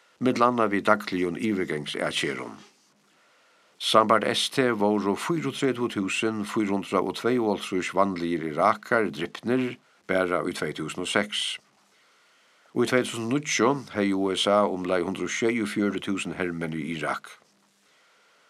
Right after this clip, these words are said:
Frá tí krútsi brast á, høvdu gott og vel fýra túsund amerikanarar látið lív, og fleiri túsund tikið seg av døvum,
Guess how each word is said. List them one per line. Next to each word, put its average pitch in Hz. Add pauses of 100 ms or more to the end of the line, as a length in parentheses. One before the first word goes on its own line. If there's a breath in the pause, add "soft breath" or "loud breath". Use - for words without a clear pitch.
(380 soft breath)
Frá 123
tí 127
krútsi 123
brast 107
á, 110 (320)
høvdu 101
gott 101
og 92
vel 92 (180)
fýra 110
túsund 107
amerikanarar 90 (100)
látið 87
lív, 131 (920 soft breath)
og 117
fleiri 113
túsund 107
tikið 90
seg 82
av 73
døvum, 117